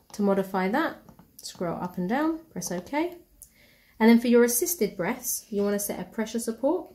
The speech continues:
So this would be on top of your PEEP. So if we've set ourselves an inspiratory pressure of twenty, a PEEP of six, the difference there would be fourteen.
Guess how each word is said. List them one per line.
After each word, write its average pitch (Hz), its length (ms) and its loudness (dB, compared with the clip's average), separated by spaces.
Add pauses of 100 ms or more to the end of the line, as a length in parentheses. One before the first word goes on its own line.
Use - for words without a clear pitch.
(640)
So 220 160 6
this 240 260 4
would 226 160 4
be 220 400 4
on 233 180 8
top 233 240 0
of 214 140 0
your 185 140 0
PEEP. - 360 -4 (840)
So 233 180 4
if 240 180 6
we've 226 200 4
set 233 260 0
ourselves 208 680 0
an 202 80 -2
inspiratory 202 640 0
pressure 196 500 -6
of 175 400 -6 (720)
twenty, 254 540 2 (1200)
a 202 80 2
PEEP 330 320 2
of 165 140 -2
six, - 420 0
the 208 100 -4
difference 214 440 0
there 196 160 2
would 180 140 0
be 175 100 -2
fourteen. 226 800 0